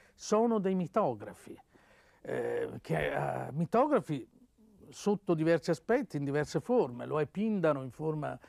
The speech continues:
enigmatica, allusiva, lo sono i tragici in forma di queste storie che, eh, per la prima volta si manifestarono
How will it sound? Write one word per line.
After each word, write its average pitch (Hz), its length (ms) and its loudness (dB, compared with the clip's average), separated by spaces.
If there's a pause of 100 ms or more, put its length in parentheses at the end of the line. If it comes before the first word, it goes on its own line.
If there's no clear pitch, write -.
(160)
enigmatica, 151 760 0
allusiva, 170 440 0
lo 147 80 2
sono 185 220 0
i 139 80 -4
tragici 214 460 0
in 135 120 -6
forma 180 440 0 (380)
di 160 180 -2
queste 147 300 -2
storie 190 480 2
che, 156 280 -2
eh, 127 460 -8 (320)
per - 120 -8
la 127 80 -4
prima 139 220 -4
volta 165 220 2
si 127 120 -6
manifestarono 123 720 -6